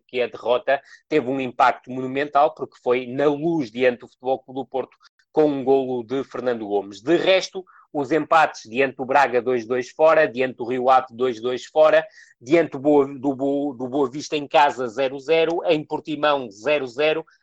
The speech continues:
em Setúbal dois dois, em Guimarães zero zero. Final da jornada vinte e três, o Benfica a doze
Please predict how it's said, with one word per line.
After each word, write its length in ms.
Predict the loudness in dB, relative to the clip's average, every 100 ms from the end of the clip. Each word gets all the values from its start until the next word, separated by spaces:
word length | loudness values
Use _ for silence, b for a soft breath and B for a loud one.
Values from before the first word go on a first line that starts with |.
| -2
em 140 | -2
Setúbal 480 | -2 -8 0 2 2
dois 300 | 2 -2 0
dois, 340 | 0 0 -2 b b -2
em 160 | 0
Guimarães 480 | 0 0 0 0 -2
zero 240 | 0 0 0
zero. 360 | 0 0 0 -8 _ _
Final 320 | -2 2 2
da 120 | 2
jornada 420 | 0 0 2 0
vinte 220 | -2 -8 -12
e 80 |
três, 340 | -6 -2 -2 -4 b -8
o 80 |
Benfica 540 | 0 0 0 -6 0 2
a 40 |
doze 300 | 2 -2 -4